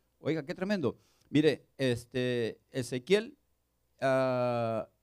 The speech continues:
estaba postrado. Y cuando usted y yo estamos postrados, hay mayor nivel de reverencia, mayor nivel de adoración. Pero entonces el Señor nos encuentra y nos dice, "Ponte de pie".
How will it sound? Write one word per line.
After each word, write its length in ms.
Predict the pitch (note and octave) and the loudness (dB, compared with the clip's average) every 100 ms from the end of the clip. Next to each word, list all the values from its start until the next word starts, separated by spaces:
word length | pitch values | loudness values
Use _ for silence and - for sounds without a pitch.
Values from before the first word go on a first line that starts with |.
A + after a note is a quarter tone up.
| _ | _
estaba 380 | - - E3 E3+ | -8 2 2 2
postrado. 640 | D3+ D3 - C3+ A#2 G2 - _ _ _ _ _ _ _ _ | -2 -4 0 2 2 0 -10 _ _ _ _ _ _ _ _
Y 100 | C3+ | -8
cuando 260 | B2+ B2+ B2 | -2 -2 -2
usted 240 | A#2+ D#3+ | -4 -4
y 80 | E3 | -2
yo 80 | E3 | -6
estamos 400 | D#3 D3+ D#3+ - | -6 -6 -6 -8
postrados, 800 | C3+ B2+ D3 D3 E3 D#3+ - _ _ _ _ | -10 -8 -4 -2 -4 -8 -18 _ _ _ _
hay 160 | B2+ C3+ | -4 -4
mayor 500 | C3 C3 C3+ C#3 - _ _ B2+ | -4 -2 -2 -4 -10 _ _ -6
nivel 420 | A#2+ A#2 B2+ C3 | -4 -2 -4 -2
de 80 | A#2+ | -4
reverencia, 600 | A2+ A#2 B2+ B2+ B2+ B2 | -2 -2 -4 -6 -8 -8
mayor 400 | A2+ A2 A#2 A2 | -6 -4 -4 -6
nivel 400 | A#2 G#2+ A2+ A2+ | -8 -4 -4 -4
de 80 | A2 | -6
adoración. 560 | G#2 F#2 F#2 G2+ D#2+ _ _ _ _ _ - | -6 -10 -10 -12 -14 _ _ _ _ _ -2
Pero 180 | C3 | 2
entonces 320 | C#3 E3+ F3 D#3 | 2 2 -6 -8
el 80 | |
Señor 300 | C3+ D3 D#3 | -8 -2 -2
nos 200 | E3 D3 | -2 -6
encuentra 560 | C#3 B2 D3+ E3 D#3+ C3+ | -6 -2 -2 -2 -6 -8
y 60 | B2 | -8
nos 120 | A2+ | -8
dice, 300 | A#2+ - A2 _ _ - | -10 -12 -16 _ _ -4
"Ponte 340 | C3 B2+ A2 | -2 -2 -4
de 140 | G#2 F#2 | -8 -6
pie". 320 | B2+ B2 | -6 -6